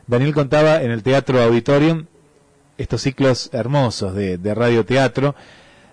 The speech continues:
pero en la casa madre del Teatro Auditorium, ahí en el centro, también ahí cerquita del mar, este domingo, a las dieciséis y en segundo turno a las dieciocho y treinta horas, regresa hoy el ciclo Cine Arte al Auditorium,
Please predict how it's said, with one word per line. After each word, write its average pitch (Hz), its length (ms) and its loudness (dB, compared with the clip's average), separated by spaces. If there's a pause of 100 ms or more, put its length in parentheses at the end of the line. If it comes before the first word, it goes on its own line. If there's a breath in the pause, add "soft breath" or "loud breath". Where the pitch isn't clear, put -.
(140)
pero 170 260 4
en 170 120 2
la 156 380 2
casa 196 240 0
madre 151 560 2
del 117 420 0
Teatro 127 480 0
Auditorium, 120 640 2
ahí 117 180 2
en 120 60 0
el 110 140 -2
centro, 143 640 0 (300 soft breath)
también 127 420 0
ahí 117 120 0
cerquita 117 500 -2
del 117 160 0
mar, 151 180 0
este 127 200 0
domingo, 165 580 2 (480 loud breath)
a 131 120 0
las 127 160 2
dieciséis 127 880 -2 (340)
y 127 120 0
en 123 100 2
segundo 147 460 2
turno 151 280 2
a - 20 0
las 120 120 2
dieciocho 131 440 0
y - 20 -4
treinta 131 420 0
horas, 165 300 0 (480 soft breath)
regresa 170 480 2
hoy 190 140 4
el 156 180 2
ciclo 180 580 0
Cine 185 400 2
Arte 160 320 2
al 135 120 4
Auditorium, 143 800 2